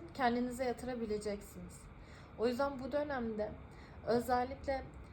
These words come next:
e, size fikir verebilecek kişilerden fikir almak çok önemli ki ben şunu da görüyorum Aziz kartının enerjisiyle. Bu dönemde karşınıza sizinle aynı yollardan geçmiş, sizinle aynı problemleri yaşamış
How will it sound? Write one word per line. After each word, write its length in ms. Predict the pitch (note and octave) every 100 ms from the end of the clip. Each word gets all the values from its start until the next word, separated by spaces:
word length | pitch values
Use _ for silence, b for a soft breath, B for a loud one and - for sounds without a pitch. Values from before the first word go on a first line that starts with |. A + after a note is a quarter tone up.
| - -
e, 240 | G#3+ G#3+
size 380 | A3+ A#3 C4+ C4
fikir 480 | - A3 - C#4+ C4
verebilecek 760 | B3+ A#3+ A#3 A3+ A3 A#3+ -
kişilerden 720 | - A#3 B3 A#3 A3+ A3+ A#3 A#3
fikir 280 | A#3 B3
almak 440 | A#3 A3+ A#3 A#3 -
çok 220 | A#3+ -
önemli 400 | G#3+ G3 F#3+ -
ki 140 | -
ben 200 | F#3+ C4
şunu 340 | - B3 A#3+ C4
da 100 | A#3
görüyorum 520 | G3+ F#3 F3 F3 A#3 -
Aziz 320 | G#3 G3 - -
kartının 440 | G3+ F#3+ - F#3+
enerjisiyle. 720 | F3+ F3 E3+ F3+ - G3+ B3 D#4+ B B B B B -
Bu 100 | D#4
dönemde 440 | F4 D4+ C4+ A#3+
karşınıza 680 | - C4 C4 - C4+ C4 D4
sizinle 580 | - A#3+ B3 D#4 D#4 C#4
aynı 400 | A#3+ C#4+ D4+ C#4+
yollardan 720 | A#3+ A#3+ A3+ A#3 B3+ C4+ A#3
geçmiş, 520 | A3 A3 - F#3 - - - - B B B -
sizinle 400 | A#3 A3+ C#4+ D4
aynı 320 | A#3 B3+ D4 C#4+
problemleri 760 | C4+ B3 A3+ G#3+ G#3 G3 F3+ F3+
yaşamış 560 | G3 G3+ G#3+ F#3+ G#3